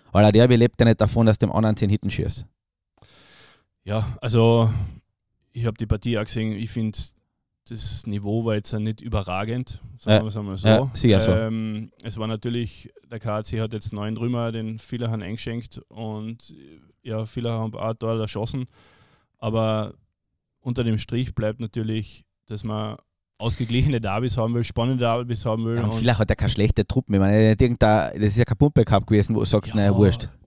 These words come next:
Speaker 2: es ist halt dann immer bei so einer, ja, kann einfach einen schlechten Tag erwischt haben, es sind
Speaker 1: Ey,
Speaker 2: dann immer
Speaker 1: nein,
Speaker 2: Gerüchte
Speaker 1: Trima,
Speaker 2: aufgekommen.
Speaker 1: nein,
Speaker 2: Ja,
Speaker 1: nein,
Speaker 2: Quatsch.
Speaker 1: Trima sind kein schlechter Tag.
Speaker 2: Alter, du hast auch schon einmal auf einer Golfrunde nix getroffen. Ich war daneben.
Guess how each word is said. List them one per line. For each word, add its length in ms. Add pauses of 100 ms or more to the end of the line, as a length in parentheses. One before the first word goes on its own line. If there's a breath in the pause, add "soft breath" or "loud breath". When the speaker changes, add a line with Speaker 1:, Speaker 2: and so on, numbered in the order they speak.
(100)
Speaker 2:
es 180
ist 140
halt 160
dann 200 (440 soft breath)
immer 260 (320)
bei 80
so 140
einer, 260
ja, 300 (120)
kann 220
einfach 240
einen 80
schlechten 320
Tag 220
erwischt 320
haben, 500 (260)
es 120
sind 140
Speaker 1:
Ey, 100
Speaker 2:
dann 100
immer 220
Speaker 1:
nein, 140
Speaker 2:
Gerüchte 140
Speaker 1:
Trima, 200
Speaker 2:
aufgekommen. 300
Speaker 1:
nein, 160
Speaker 2:
Ja, 380
Speaker 1:
nein, 260
Speaker 2:
Quatsch. 60
Speaker 1:
Trima 260
sind 200
kein 160
schlechter 380
Tag. 420 (220)
Speaker 2:
Alter, 200
du 160
hast 160
auch 140
schon 120
einmal 200
auf 140
einer 120
Golfrunde 440
nix 280
getroffen. 560
Ich 140
war 120
daneben. 400